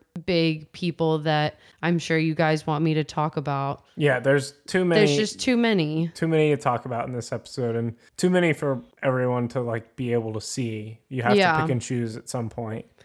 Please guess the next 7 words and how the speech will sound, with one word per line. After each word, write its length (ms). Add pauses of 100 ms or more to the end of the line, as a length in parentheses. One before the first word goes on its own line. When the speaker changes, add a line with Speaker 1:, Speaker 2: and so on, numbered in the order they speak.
(140)
Speaker 1:
Yeah. 340
Speaker 2:
which 160
ones 240
you're 120
gonna 160
say, 380 (340)
see. 500